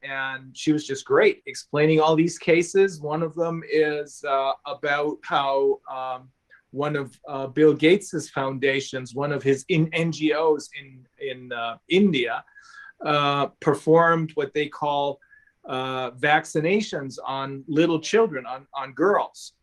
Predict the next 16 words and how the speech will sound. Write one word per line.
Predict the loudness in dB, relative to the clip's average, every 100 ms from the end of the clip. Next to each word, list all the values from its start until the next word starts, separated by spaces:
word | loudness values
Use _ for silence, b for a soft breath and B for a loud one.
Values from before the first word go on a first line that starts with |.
| -12
uh, | -8 -8 -6
age | -6 -4 -6 -10 -14
ten | -6 -4 -4 -8
to, | -6 -6 -4 -4 -6 -10 b b -6
or | -2
was | 0 -2
it | -6
twelve | 0 4 4 0
to | -6
sixteen | -4 -4 -2 0 0
or | -2
so, | -4 -6 -2
eight | 0 2
of | 0
them | -4
dying. | -2 -2 -2